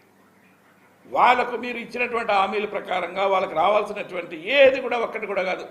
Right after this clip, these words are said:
ఇంకోటి ఒకటి చెప్పాడు, గత ప్రభుత్వము పన్నెండవ పీఆర్సీ కమిషనర్ని అపాయింట్ చేస్తుంటే ఈ ప్రభుత్వం రాగానే దాన్ని అతన్ని ఇంటికి పంపించేసింది.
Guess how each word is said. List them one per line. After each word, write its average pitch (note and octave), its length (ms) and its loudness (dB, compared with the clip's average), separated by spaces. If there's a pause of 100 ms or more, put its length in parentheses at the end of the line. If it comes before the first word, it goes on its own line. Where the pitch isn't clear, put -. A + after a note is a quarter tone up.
(160)
ఇంకోటి C#4 260 2
ఒకటి A#3+ 180 0
చెప్పాడు, - 500 -6 (1400)
గత G3+ 260 2
ప్రభుత్వము A#3 760 -2
పన్నెండవ A#3 380 0
పీఆర్సీ A#3 460 -4
కమిషనర్ని G#3 520 -6
అపాయింట్ A3 340 -2
చేస్తుంటే G3+ 480 -2
ఈ G#3 160 -6
ప్రభుత్వం A3 480 -6
రాగానే G#3 520 -2
దాన్ని G3 300 -2
అతన్ని F#3+ 400 -6
ఇంటికి F#3 260 -10
పంపించేసింది. F#3+ 720 -10